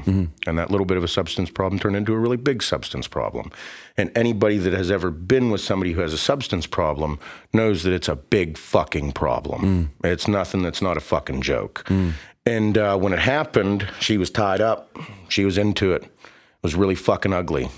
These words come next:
Speaker 2: We had two kids, a wonderful life. Your kids are happy and healthy. If your fucking kids are happy and healthy,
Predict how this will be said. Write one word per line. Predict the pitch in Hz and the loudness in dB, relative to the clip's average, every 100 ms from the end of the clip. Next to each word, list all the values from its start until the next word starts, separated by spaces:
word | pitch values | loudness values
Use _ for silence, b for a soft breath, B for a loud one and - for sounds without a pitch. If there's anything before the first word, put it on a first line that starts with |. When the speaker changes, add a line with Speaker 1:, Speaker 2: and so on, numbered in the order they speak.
| - | -8
Speaker 2:
We | - 80 | -4 -4
had | - | -2
two | 113 | -2
kids, | 90 - 104 95 | 0 0 0 0
a | 82 | 0
wonderful | 90 90 - 85 | 0 -2 -2 0
life. | 92 104 - | 0 0 -4
Your | |
kids | - 107 98 | -2 -2 0
are | |
happy | 87 95 98 | -2 -2 -2
and | 80 | -2
healthy. | 85 78 60 - B B - | -2 -2 -6 -8 B B -2
If | 87 | 0
your | 170 | 0
fucking | - 135 131 107 | 2 2 2 2
kids | 101 101 78 | 2 0 0
are | |
happy | 71 98 87 90 | 0 0 0 -2
and | 71 | 0
healthy, | 87 90 - 104 | 0 0 0 0